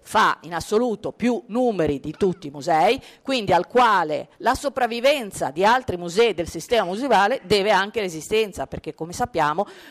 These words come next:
<clears throat> le, la gestione poi, eh, dei denari, al di là del fatto che hanno un, un, eh, bilancio autonomo, sicuramente i numeri del,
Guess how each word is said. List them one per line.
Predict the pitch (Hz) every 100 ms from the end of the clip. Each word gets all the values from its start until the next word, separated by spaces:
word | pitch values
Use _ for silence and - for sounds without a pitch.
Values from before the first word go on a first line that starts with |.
| - -
<clears throat> | 262 196
le, | 165 180 160
la | 165 156
gestione | 170 - 196 190 151
poi, | - 160 147 - - -
eh, | - 160 143 143
dei | 165
denari, | 165 185 190 165
al | 147
di | 143
là | 147
del | 147
fatto | 143 180 170 151
che | 165
hanno | 151 151 147 -
un, | 151 147
un, | 143 143 139 135 143 143
eh, | 135 131 131
bilancio | 151 175 156 - 208
autonomo, | 220 127 131 165 170 - _ _
sicuramente | - - 160 175 147 139 - -
i | 170
numeri | 165 160 160
del, | 156 170 160